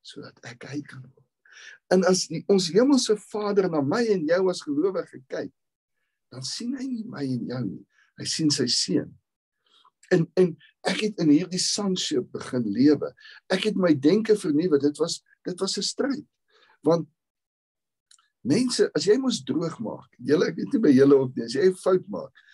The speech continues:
dan is daar altyd 'n getuie om te sien. Daar's altyd iemand by wat gaan sê, "Jy sal nie glo wat het hy gedoen." En dan loop jy met daai skuldgevoelens, maar ek het besluit,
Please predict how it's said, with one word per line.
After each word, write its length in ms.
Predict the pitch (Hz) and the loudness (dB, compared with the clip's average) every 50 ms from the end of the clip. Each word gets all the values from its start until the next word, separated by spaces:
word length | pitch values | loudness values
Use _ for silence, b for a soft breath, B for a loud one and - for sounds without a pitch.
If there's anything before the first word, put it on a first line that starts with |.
| b b _ | b b _
dan 100 | 104 104 | -10 -4
is 80 | - | -4
daar 120 | 98 92 127 | -2 0 0
altyd 280 | 151 151 156 151 143 - | -2 0 0 -2 -2 -2
'n 120 | 123 - - | -6 -6 -10
getuie 380 | 123 - - 101 101 95 90 87 | -8 -2 -2 0 0 0 -2 -4
om 120 | 73 - | -6 -12
te 120 | - 95 | -14 -12
sien. 220 | 98 - - _ _ _ _ _ _ _ _ _ _ _ _ - | -12 -12 -14 _ _ _ _ _ _ _ _ _ _ _ _ -2
Daar's 180 | 143 165 - | -2 0 0
altyd 420 | - 240 254 247 - 285 240 - - | 0 0 0 2 2 0 0 0 -2
iemand 360 | 196 190 185 180 160 135 127 | 0 2 2 2 2 0 -2
by 320 | 113 117 120 113 113 113 _ b b b b | 0 -2 -2 -2 -4 -12 _ b b b b
wat 160 | - 117 120 - | -8 -8 -6 -4
gaan 140 | 139 127 | -4 -4
sê, 280 | 123 - 151 143 127 - - _ | -2 0 0 0 0 -2 -6 _
"Jy 160 | _ 123 151 | _ -10 -8
sal 300 | 160 - - - 190 202 190 | -6 -8 -8 -8 -8 -8 -6
nie 140 | 196 190 | -6 -8
glo 440 | 185 - - _ - 165 156 151 139 | -8 -10 -14 _ -4 0 2 2 2
wat 200 | 131 107 104 - | 0 -2 -4 -4
het 140 | 101 95 95 | -4 -6 -4
hy 180 | - - 85 82 | -6 -8 -8 -10
gedoen." 380 | - - 92 - - _ _ _ _ _ _ _ _ _ _ B B B B B B B | -12 -16 -20 -20 -20 _ _ _ _ _ _ _ _ _ _ B B B B B B B
En 100 | _ 165 | _ 4
dan 200 | 151 156 151 147 | 6 8 8 8
loop 260 | 147 185 254 269 269 240 | 8 8 8 6 4 4
jy 160 | 185 180 165 | 2 2 2
met 140 | 165 160 147 | 2 4 4
daai 140 | 135 135 | 4 2
skuldgevoelens, 880 | 139 131 - - 175 175 156 - - 147 135 - - 104 - 175 - - | 2 -2 -4 -4 -4 -4 -4 -6 -8 -12 -12 -10 -8 -6 -6 -6 -6 -8
maar 160 | - - - - | -10 -10 -4 0
ek 220 | - 240 247 - | 0 0 2 2
het 180 | 202 170 - - | 0 0 0 0
besluit, 460 | 131 127 - - 139 123 - 104 | -2 -2 0 2 4 2 2 2